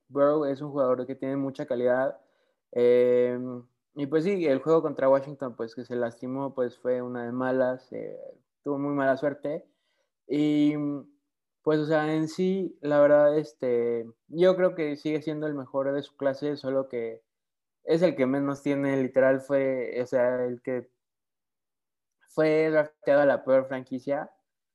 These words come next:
Y, pues, nada, esperar que lo puedan proteger mejor. Obviamente, este, es un cambio de, pues, de donde él estaba en college a la N F L. Este, literal, está en uno de los mejores equipos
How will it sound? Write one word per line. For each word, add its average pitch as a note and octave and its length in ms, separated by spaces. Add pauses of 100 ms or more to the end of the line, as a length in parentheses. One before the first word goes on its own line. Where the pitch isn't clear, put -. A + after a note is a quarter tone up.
(220)
Y, C#3 460
pues, D3+ 220
nada, E3 320
esperar D3 480
que D3 440 (1500)
lo C3 200
puedan C#3+ 220
proteger C3 480
mejor. B2+ 400
Obviamente, C3+ 680
este, A2+ 600 (600)
es C#3 160
un E3 120
cambio D#3+ 440
de, A#2+ 500
pues, B2 200
de A#2+ 440
donde C3+ 400
él C#3 80
estaba C3+ 380
en C3 60
college B2+ 440
a A#2+ 160
la B2 140
N B2+ 140
F B2+ 200
L. B2+ 420
Este, A2+ 500
literal, C3 440
está C3+ 240
en C3+ 80
uno C3 160
de B2+ 60
los A#2 100
mejores A#2 300
equipos B2 500